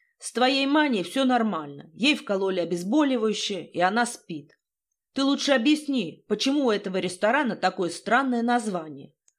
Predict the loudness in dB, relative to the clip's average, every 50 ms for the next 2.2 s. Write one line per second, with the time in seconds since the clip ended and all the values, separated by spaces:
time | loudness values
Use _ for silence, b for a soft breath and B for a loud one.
0 | _ _ -14 -4 0 2 2 4 2 2 0 -2 -2 -2 -4 -4 -4 -6 -8 -10
1 | -6 -4 -4 -2 -2 -4 -8 -10 _ _ _ _ _ 4 4 4 4 2 -4 -10
2 | -12 -14 -14 _